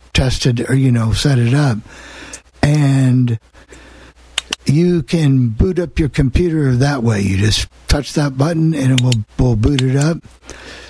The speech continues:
If you shut the computer lid down, let's say you're gonna be gone for several hours, you open it up, touch that, it will unlock that screen very quickly and you don't go through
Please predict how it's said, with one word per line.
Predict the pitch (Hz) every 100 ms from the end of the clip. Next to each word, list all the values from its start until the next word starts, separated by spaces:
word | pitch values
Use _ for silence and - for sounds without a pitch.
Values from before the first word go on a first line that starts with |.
| - -
If | 160 151 -
you | 156 147
shut | - 185 160
the | -
computer | - 147 123 180 165 165
lid | 147 143
down, | 139 143 151
let's | 143 117
say | 143
you're | 120
gonna | 120 113
be | 120
gone | 117 120 143 123
for | 147
several | - 151 143 139
hours, | 147 151 151 - - - -
you | - 117 123
open | 123 - 135
it | 135
up, | 160 175 - - - -
touch | - 151 - -
that, | 156 156 147 - - -
it | 139
will | 131 131 131
unlock | 131 131 123 -
that | 123
screen | - - 139 131 123 110 _ 131
very | 131 117
quickly | - 139 - 139 127
and | 123
you | 117
don't | 120 110
go | 117
through | 113 - 117 110